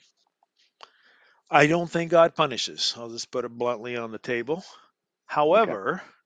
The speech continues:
Speaker 1: I think biblical passages that talk about divine punishment are pointing to the natural negative consequences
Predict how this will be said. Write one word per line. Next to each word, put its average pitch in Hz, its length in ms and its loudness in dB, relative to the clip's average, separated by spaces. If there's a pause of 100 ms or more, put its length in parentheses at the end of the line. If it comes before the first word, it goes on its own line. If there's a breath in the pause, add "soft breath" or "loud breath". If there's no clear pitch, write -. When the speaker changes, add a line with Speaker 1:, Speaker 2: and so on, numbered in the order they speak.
(680)
Speaker 1:
I 160 220 4
think 175 420 -8
biblical 160 800 -2
passages 107 840 -4
that 123 200 -12
talk - 360 -6
about 123 340 -4
divine 107 480 -8
punishment 98 600 -14 (600 soft breath)
are 131 140 0
pointing 156 520 -8
to 135 500 -6 (160)
the 127 140 -2
natural 135 920 -4
negative 120 580 -2
consequences 110 1120 -10